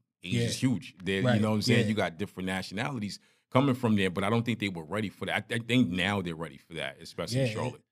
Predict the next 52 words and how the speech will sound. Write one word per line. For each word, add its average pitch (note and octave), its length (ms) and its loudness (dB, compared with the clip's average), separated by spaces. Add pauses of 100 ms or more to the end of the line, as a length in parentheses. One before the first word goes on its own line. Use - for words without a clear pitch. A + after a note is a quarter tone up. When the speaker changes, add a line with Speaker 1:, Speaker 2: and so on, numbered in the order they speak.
(100)
Speaker 2:
it's C#3+ 180 4
the D#3 60 2
same C#3 280 2
like A#2 200 0
blacks, C3+ 400 -2
you A2 120 -10
know A2+ 60 -6
what A#2 40 -4
I'm A#2 80 -4
Speaker 1:
Yeah. G2 160 2
Speaker 2:
saying? A#2+ 220 2
Like, A2 180 -2
we A#2+ 180 2
have A#2 240 2
a G#2 60 -10
lot A2 220 -2
of G#2 100 -6
different A2+ 260 -6
nationalities A2 680 -2
between G#2 380 -12
black. A2+ 340 0
Like, G2 160 -16
you G#2 120 -8
Speaker 1:
We G2 100 -2
Speaker 2:
can't A#2+ 160 0
Speaker 1:
a D2+ 40 0
Speaker 2:
just D2+ 120 0
be F2 60 2
Speaker 1:
lot. E2+ 80 2
Speaker 2:
like, A2+ 180 -4
"Yo, A#2+ 100 -4
everybody's G#2 420 -4
black." A2+ 260 -8
Like, A2 80 6
Speaker 1:
Nah. A#2 160 10
Speaker 2:
nah, D3 260 -4
bro. - 200 -18
Like, G#2+ 240 -14
Speaker 1:
Yeah. G#2+ 300 4
Speaker 2:
yeah, E3+ 220 4
we C#3 200 0
all B2 380 0 (200)
skin D3 340 -2
color G#2+ 280 -4
dark, G#2+ 360 -6
Speaker 1:
Eh, C#3 60 4
Speaker 2:
but B2+ 80 4
Speaker 1:
yeah. A#2 220 6
Speaker 2:
we D#2+ 60 -8 (200)
all A#2 240 0
got G2+ 300 -12
different A#2 500 -6